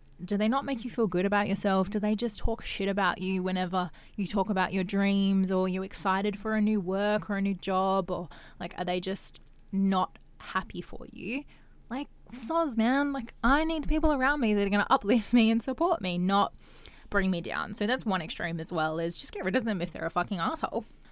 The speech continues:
I do have an example of, um, when I have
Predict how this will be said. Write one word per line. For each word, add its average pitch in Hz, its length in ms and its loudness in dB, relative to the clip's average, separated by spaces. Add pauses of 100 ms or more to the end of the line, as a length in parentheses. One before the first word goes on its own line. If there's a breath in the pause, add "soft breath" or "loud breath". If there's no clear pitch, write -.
(100)
I 214 80 4
do 240 180 2
have 247 160 4
an 240 60 6
example 185 640 2
of, 175 440 0 (380 soft breath)
um, 175 540 -4
when 190 140 -4
I 175 180 0
have 185 340 -4